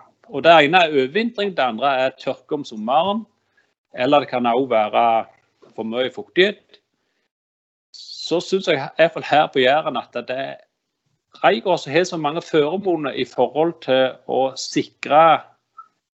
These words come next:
en stabil avling gjennom året. Det er ikke alltid at du har så mye på førsteflåten, det er ikke alltid du har så mye gjennom midt på sommeren, men, eh, men det, det virker som det har et visst potensial,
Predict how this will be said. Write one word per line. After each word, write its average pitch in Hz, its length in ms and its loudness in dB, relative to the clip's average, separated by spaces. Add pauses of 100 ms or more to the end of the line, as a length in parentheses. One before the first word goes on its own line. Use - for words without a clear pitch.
(160)
en 113 80 -10
stabil 143 540 2 (960)
avling 127 600 2
gjennom 117 200 -4
året. 147 480 -2 (760)
Det 123 80 -4
er 120 60 -6
ikke - 180 -6
alltid 196 400 2
at 165 240 0
du 147 80 -4
har 143 140 -4
så 160 100 -10
mye 143 160 -4
på 139 140 -10
førsteflåten, 127 560 -4
det 117 80 -2
er 120 80 -6
ikke - 180 -6
alltid 151 300 -2
du 160 80 -4
har 147 100 -2
så 135 160 -12
mye 127 220 -2
gjennom 127 260 -4
midt 131 160 -10
på - 80 -16
sommeren, 117 540 -2 (100)
men, 135 300 -4
eh, 127 240 0 (800)
men - 180 -6
det, 139 80 2 (540)
det 151 100 0
virker 180 220 2
som 214 100 4
det 165 80 4
har 190 140 6
et 165 80 -4
visst 190 240 4
potensial, 139 720 0